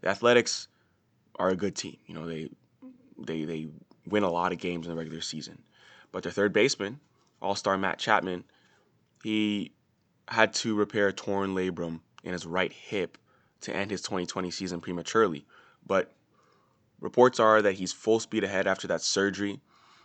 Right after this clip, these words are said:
and he's expected to be a full participant in spring training.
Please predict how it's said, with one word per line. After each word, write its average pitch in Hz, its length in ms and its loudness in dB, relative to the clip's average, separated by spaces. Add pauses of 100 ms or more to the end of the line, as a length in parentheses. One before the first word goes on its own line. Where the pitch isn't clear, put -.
(220)
and 92 380 0
he's 95 140 -6
expected 107 400 -2
to 98 80 -4
be 95 100 -4
a 90 40 -4
full 95 260 -6
participant - 500 -8
in - 80 -8
spring 85 360 -6
training. 78 420 -6